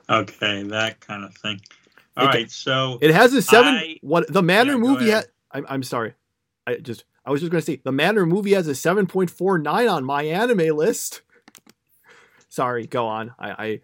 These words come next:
Speaker 2: I interrupted you.
Speaker 1: Uh-huh. No, that's okay. Um, I'm giving this thing a six out of ten. Fine.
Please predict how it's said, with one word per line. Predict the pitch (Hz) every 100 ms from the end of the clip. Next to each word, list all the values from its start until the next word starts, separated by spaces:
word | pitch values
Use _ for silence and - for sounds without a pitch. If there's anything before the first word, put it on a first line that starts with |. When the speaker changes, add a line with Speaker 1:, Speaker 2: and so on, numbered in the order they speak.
| _
Speaker 2:
I | 104
interrupted | 110 107 104 - 113
you. | 104
Speaker 1:
Uh-huh. | 107 92 _ _ _ _ _ _ _ _ -
No, | 151
that's | 131 135 135
okay. | 131 110 98 92 _ _ _ _ -
Um, | 113 123 131 123 123 - _
I'm | 127 135 143
giving | 143 143 143 135
this | 131 131
thing | - 123 120 113
a | 110 107 104
six | 101 - 139 131 -
out | 120 107
of | 107 _
ten. | 117 101 98 110 _ _ _ _ _ _ _ _ _ -
Fine. | 117 107 95 92